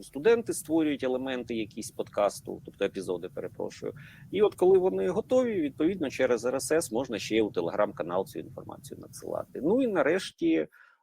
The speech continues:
е, дуже непоганий варіант використання цього механізму — це блоги. Е,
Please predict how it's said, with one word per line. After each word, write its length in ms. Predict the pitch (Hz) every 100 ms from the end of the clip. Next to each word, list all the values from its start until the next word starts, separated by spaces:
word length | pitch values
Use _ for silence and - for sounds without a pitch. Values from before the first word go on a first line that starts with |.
| _ 107
е, 440 | 107 110 107 104
дуже 460 | 98 101 107 147 139
непоганий 480 | 131 139 131 127 123
варіант 360 | 123 127 120
використання 640 | 123 131 127 - 135 127 123
цього 260 | 139 139
механізму — 580 | 151 - 185 208 170 143
це 160 | - 127
блоги. 540 | 95 90 78 76 - - - - - - - -
Е, 340 | - 101 104